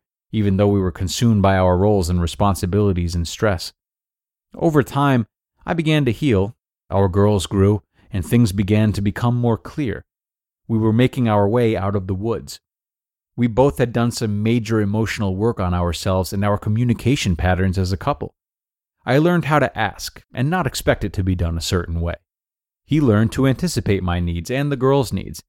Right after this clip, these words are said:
and worked on being more sensitive to that. We both began to grow, and as we did,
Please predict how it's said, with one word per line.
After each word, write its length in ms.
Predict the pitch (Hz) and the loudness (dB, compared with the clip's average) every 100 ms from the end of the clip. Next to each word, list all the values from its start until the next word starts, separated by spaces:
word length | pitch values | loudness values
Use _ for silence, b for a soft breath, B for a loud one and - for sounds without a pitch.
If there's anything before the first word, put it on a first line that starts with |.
| _ _ _ | _ _ _
and 140 | 107 | 2
worked 220 | 143 107 | 2 4
on 160 | 101 92 | 2 0
being 220 | 90 90 | 0 0
more 200 | 87 90 | 2 0
sensitive 520 | 82 104 95 82 80 | 0 0 -2 -4 -12
to 80 | - | -10
that. 260 | 82 82 - _ _ _ _ _ _ _ - | -6 -6 -8 _ _ _ _ _ _ _ -2
We 120 | 202 | 0
both 300 | 196 254 - | 2 -2 -2
began 360 | 170 123 113 | 0 2 2
to 60 | 101 | 2
grow, 380 | 87 85 85 - _ 160 | -2 -6 -8 -10 _ -8
and 160 | 123 | -4
as 240 | 175 185 135 | -2 -2 -2
we 120 | 117 | 0
did, 320 | 170 139 104 | 2 2 0